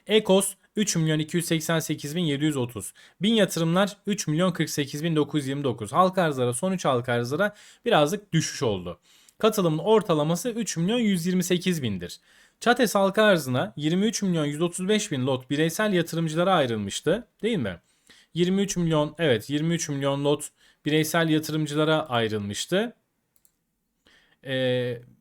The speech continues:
hop, nereye gitti? Bir dakika. Şöyle.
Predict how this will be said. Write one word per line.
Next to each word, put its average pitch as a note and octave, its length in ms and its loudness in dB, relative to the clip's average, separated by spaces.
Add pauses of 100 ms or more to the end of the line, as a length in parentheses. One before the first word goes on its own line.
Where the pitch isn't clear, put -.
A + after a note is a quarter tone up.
(220)
hop, D#3 240 -8
nereye B2+ 200 -4
gitti? C3 340 -8
Bir A#2+ 80 -10
dakika. C#3+ 640 -8
Şöyle. A2 840 -10